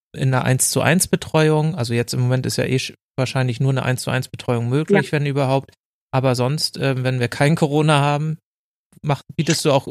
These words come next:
Speaker 1: Kurse für mehrere Personen gleichzeitig an, oder wie machst du das?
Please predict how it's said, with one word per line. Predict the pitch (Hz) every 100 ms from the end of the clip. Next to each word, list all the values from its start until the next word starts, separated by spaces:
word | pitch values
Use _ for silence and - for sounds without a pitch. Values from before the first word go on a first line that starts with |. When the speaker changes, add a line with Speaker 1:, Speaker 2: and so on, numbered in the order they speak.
| 135
Speaker 1:
Kurse | - 165 151
für | - 139 139 -
mehrere | 143 147 135
Personen | 131 131 123 120
gleichzeitig | 120 156 185 175 165
an, | 170 165
oder | 165 147 131 139
wie | 143
machst | 131 -
du | -
das? | 127